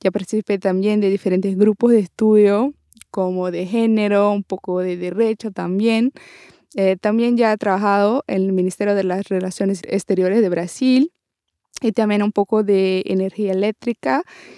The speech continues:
Y ahora estoy, eh, trabajando en una startup brasileña también de educación empresarial, súper chévere.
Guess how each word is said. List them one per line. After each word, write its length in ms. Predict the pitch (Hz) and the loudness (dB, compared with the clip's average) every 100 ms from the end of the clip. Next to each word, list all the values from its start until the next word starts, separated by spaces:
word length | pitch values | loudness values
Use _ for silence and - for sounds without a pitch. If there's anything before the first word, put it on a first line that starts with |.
| _ | _
Y 160 | - 240 | 0 4
ahora 240 | 233 254 | 4 4
estoy, 400 | 311 - 214 214 | 2 2 2 2
eh, 240 | - 220 196 | 0 0 -2
trabajando 560 | - 190 202 202 214 254 | -2 0 2 2 2 2
en 80 | 226 | 2
una 160 | 196 | 0
startup 580 | 208 - 233 - 269 320 - | -2 -4 -4 -2 -2 -2 -2
brasileña 540 | 214 - 196 196 226 | -4 0 0 2 0
también 600 | 247 185 190 214 226 277 - | -2 -2 0 0 0 0 -2
de 120 | 196 | -2
educación 420 | 190 185 185 - | -2 -4 -8 -4
empresarial, 720 | 196 190 180 - 185 190 208 226 | -4 -4 -8 -8 -4 0 -2 -4
súper 480 | - - 190 - - | -12 -14 -8 -8 -6
chévere. 480 | - 185 185 196 | -2 -2 -2 -4